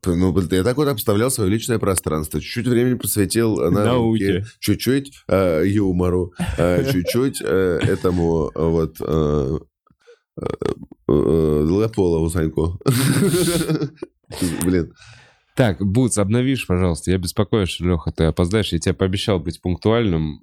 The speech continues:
Speaker 2: а, и задержал уже на пять минут.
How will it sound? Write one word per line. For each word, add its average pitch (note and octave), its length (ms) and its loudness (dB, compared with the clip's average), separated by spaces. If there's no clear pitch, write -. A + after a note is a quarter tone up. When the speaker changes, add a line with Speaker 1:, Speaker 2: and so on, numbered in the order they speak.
Speaker 2:
а, D#2 840 2
и F2 140 0
задержал F2 720 2
уже E2 180 0
на E2 120 2
пять F2+ 260 -2
минут. A2+ 300 0